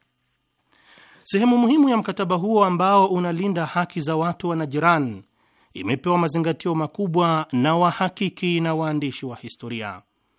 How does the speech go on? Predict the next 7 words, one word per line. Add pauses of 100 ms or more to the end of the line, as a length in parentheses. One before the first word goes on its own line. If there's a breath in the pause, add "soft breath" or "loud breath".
(340)
Bwana
Mtume
aliahidi
katika
mkataba
huo
kwamba